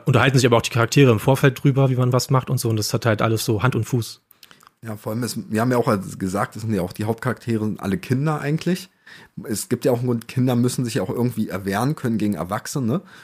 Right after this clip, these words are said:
Speaker 2: und dafür brauchen die halt einen Plan. So, es gibt viele Folgen, die erinnern so ein bisschen, äh, das, äh, traditionell japanische Kevin allein im Dorf.
Speaker 1: Habe ich mir auch aufgeschrieben als Stichpunkt hier.
Speaker 2: Ja.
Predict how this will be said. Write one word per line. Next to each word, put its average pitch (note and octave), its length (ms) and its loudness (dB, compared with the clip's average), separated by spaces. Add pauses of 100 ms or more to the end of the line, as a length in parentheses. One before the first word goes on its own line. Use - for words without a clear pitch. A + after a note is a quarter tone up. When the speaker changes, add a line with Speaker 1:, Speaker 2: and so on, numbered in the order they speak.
(100)
Speaker 2:
und - 180 -6
dafür B2+ 220 0
brauchen A2 320 0
die A2 80 0
halt A2 160 -4
einen G#2+ 100 -4
Plan. G2 420 -4 (440)
So, F2+ 320 -2 (460)
es F#2+ 440 -8
gibt C3+ 180 -4
viele D#3 180 2
Folgen, D3 420 2
die C#3 100 0
erinnern C3+ 280 0
so C#3 60 -2
ein B2+ 100 -2
bisschen, C3+ 380 -2 (480)
äh, G#2 100 2
das, G#2+ 460 -2
äh, G2 160 0
traditionell B2+ 720 0
japanische A#2+ 640 -2
Kevin B2 380 -2
allein G#2 400 2
im G2+ 160 0
Dorf. F2+ 440 0 (180)
Speaker 1:
Habe C3 120 6
ich B2 80 4
mir A#2+ 80 6
auch A2+ 80 4
aufgeschrieben A#2+ 460 2
als G#2+ 140 0
Stichpunkt A2+ 400 -4
hier. G2+ 260 -2 (260)
Speaker 2:
Ja. A2+ 240 -2